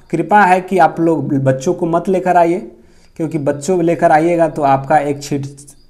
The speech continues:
छीन सकता है, इसलिए आप लोग लाते नहीं हैं। आप लोग स्वार्थी हैं, स्वार्थी नहीं बनना चाहिए।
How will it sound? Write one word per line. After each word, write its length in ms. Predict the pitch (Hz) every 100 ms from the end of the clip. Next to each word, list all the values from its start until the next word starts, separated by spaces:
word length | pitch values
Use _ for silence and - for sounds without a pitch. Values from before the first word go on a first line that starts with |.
| _ -
छीन 220 | - 180
सकता 420 | 185 202 - 180 160
है, 140 | 165 - - _ -
इसलिए 300 | 139 160 165
आप 180 | 151 135
लोग 180 | 135 135
लाते 320 | 135 139 185
नहीं 240 | 180 165
हैं। 160 | 165 170 - _
आप 200 | 135 131
लोग 140 | 135 139
स्वार्थी 520 | - 143 143 - 190
हैं, 180 | 165 202
स्वार्थी 760 | - 143 139 139 170 175 - - - -
नहीं 220 | 151 139 160
बनना 260 | 160 165
चाहिए। 400 | 151 160 147 160